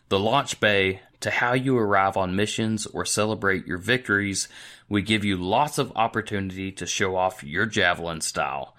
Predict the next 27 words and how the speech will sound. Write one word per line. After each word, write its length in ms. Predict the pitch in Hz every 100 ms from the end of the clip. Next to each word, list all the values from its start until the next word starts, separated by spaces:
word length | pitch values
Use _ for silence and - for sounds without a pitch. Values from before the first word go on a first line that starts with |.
| - - - - - _
Each 260 | - 143 -
suit 440 | - - 165 92
has 280 | 117 98 85
many 320 | 95 110 185
ways 420 | 165 143 139 139 -
to 120 | 101
get 140 | 95 87
it 80 |
looking 500 | 87 104 110 110 98
just 320 | 95 110 127 -
the 100 | 113
way 140 | 107
you 140 | 104 95
want, 380 | 87 73 - -
from 280 | - 87
unique 500 | 87 101 135 156 - -
armor 320 | 113 151 175
pieces, 580 | 175 185 - 180 180 - - _ -
customizing 760 | 156 175 180 170 156 147 143
armor 500 | 113 123 123 123 127 - _ _ -
and 280 | 113 156
textures, 680 | 160 117 - - 92 92 - - - - - -
to 120 | 113
collecting 560 | - 101 101 - 92 87
vinyls 500 | 98 113 120 117 -
and 200 | 95 101
emotes. 540 | 87 87 78 76 -